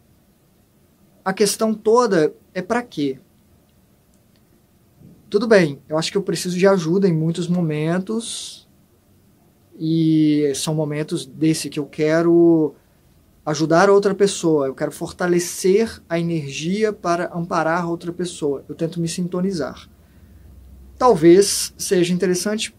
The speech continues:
pra isso, de eu estabelecer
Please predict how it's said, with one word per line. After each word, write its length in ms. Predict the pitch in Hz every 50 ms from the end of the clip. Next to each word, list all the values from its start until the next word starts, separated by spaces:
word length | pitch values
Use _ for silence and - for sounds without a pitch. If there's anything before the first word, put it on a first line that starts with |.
| _
pra 180 | - 254 269 262
isso, 220 | 220 - - -
de 440 | 147 156 170 180 180 170 160 151 139 - - _ _ _ _ _ _ _ _ _ _ _ _ _ _ _ _ - - - _ _ _ _ _ _ _ _ -
eu 160 | 165 165 170
estabelecer 680 | 175 175 - 208 190 202 208 202 - 254 262 233 -